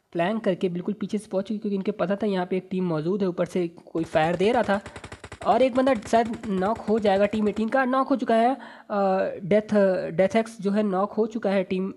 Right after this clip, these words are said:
एटीन का। और, अ, अब रश करेंगे क्योंकि अब फ़ोर वर्सेस टू की, अ,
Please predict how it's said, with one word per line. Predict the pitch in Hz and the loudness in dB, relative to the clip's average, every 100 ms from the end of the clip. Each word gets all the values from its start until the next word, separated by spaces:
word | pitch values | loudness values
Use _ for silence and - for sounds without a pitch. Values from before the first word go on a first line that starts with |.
| - | -10
एटीन | 240 202 202 | -8 -4 -2
का। | 202 240 - - _ _ | -2 -6 -10 -20 _ _
और, | - 165 160 160 | -4 0 0 -2
अ, | - 190 170 165 156 156 - - _ _ _ _ _ _ _ _ _ _ _ - | -6 -4 -2 0 0 -2 -12 -20 _ _ _ _ _ _ _ _ _ _ _ -6
अब | 165 | -2
रश | 175 226 - | 2 2 2
करेंगे | 226 196 202 | 2 2 2
क्योंकि | 190 220 | 0 2
अब | 202 190 202 | 2 4 2
फ़ोर | 196 196 214 | 0 0 2
वर्सेस | 208 220 214 | 0 -2 -2
टू | 220 | -2
की, | 226 247 233 220 | -2 -2 0 0
अ, | 185 170 165 | 2 2 0